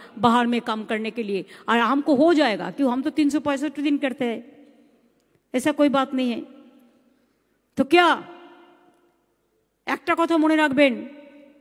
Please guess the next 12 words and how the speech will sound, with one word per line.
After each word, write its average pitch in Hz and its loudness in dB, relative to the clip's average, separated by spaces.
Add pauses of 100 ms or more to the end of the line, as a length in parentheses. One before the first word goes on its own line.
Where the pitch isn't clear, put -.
রবীন্দ্রনাথ 302 2
ঠাকুর 302 -6
বলেছিলেন, 269 -2 (1160)
"Give 277 0
me 311 4
the 311 -2
strength 285 -6 (640)
never 302 -4
to 311 -8
disown 269 -4
the 277 -4 (120)
poor 254 -4